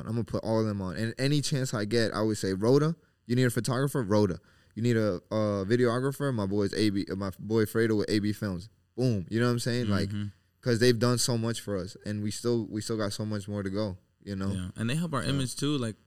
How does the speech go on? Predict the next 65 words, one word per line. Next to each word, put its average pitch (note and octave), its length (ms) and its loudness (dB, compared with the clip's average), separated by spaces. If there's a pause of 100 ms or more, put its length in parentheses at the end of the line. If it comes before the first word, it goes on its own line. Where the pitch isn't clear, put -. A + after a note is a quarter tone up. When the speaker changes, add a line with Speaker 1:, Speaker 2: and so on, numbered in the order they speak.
Speaker 2:
like A2+ 140 -4
you B2 80 2
Speaker 1:
that's B2+ 80 2
Speaker 2:
said, C3+ 80 2
Speaker 1:
what C3 80 4
I'm A#2 40 2
saying. C3+ 300 -2
Speaker 2:
like, - 80 -6
Speaker 1:
Like, G#2+ 220 0
Speaker 2:
the - 20 6
pictures D3+ 340 -2
and D#3 140 -4
shit D#3+ 220 -6
and, C#3 100 -4
like, A2 120 -6
the G#2+ 80 -4
videos, C3+ 460 -6
like, G#2+ 200 -6 (340)
they A2+ 300 -4
do A#2 260 0
that. G2+ 220 -8
And G#2+ 180 -2
I'm G#2+ 140 -4
like, G#2 300 -10
"Damn, A#2 340 -6
like, G2 120 -6
we A#2+ 120 -4
wouldn't C3 320 -2
look A#2+ 160 -4
the A2 80 -4
way A2 160 0
we G#2+ 120 -2
look A2 220 -2
on G#2+ 80 -4
social G#2+ 320 -6
media A2 220 -2
if G2 100 -8
they A2 120 -4
weren't G#2 360 -8
taking G#2+ 220 -6
those G#2 160 -10
pictures." G#2 300 -6 (140)
But D#2+ 80 -10
Speaker 1:
Yeah. G2+ 140 0
Speaker 2:
for B2 100 4
a A#2 80 2
while, D3 280 -2
we D3+ 80 0
weren't, C#3+ 280 -4
we B2 80 -2
were C#3 60 -2
just C3+ 160 -6
taking B2+ 200 -6
pictures, B2+ 300 -8
like, G#2 300 -8 (340)
with A2 120 -4
ourselves, A#2 560 -2
and G2+ 120 2
Speaker 1:
Yeah. F2 240 -4 (120)
Speaker 2:
that A#2+ 180 -6
shit G#2+ 160 -4
helped G2+ 180 -8
us G2 120 -8
like F2+ 160 -10
crazy. G#2 800 -4